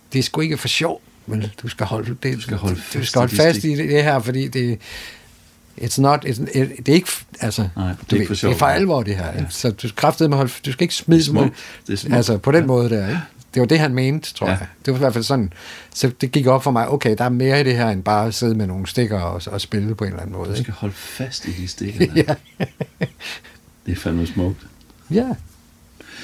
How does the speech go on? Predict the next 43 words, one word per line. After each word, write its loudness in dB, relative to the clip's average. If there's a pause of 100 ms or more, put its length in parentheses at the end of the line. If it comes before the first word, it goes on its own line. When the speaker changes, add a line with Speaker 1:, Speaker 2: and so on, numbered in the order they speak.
(560)
Speaker 2:
Tusind 4
tak, -2
Mads, -2
fordi 0
Speaker 1:
Ja. 2 (100)
Speaker 2:
du 2
var 0
med 0 (140)
i -2
Trommernes -2
Sjæl -2
podcast -8
her. -4 (720)
Tusind -2
tak. -4
På 0
vegne 0
af -6
alle, 0
der -6
spiller -2
trommer -2
i 0
her -2
land, -4
så -8
vil -2
jeg -2
bare -4
sige -8
tak -6
for -10
alt -4
det, -2
du -4
har -8 (680)
givet 6 (180)
på 0
instrumentet 2
og -6
givet 2
til -2
musikken. -2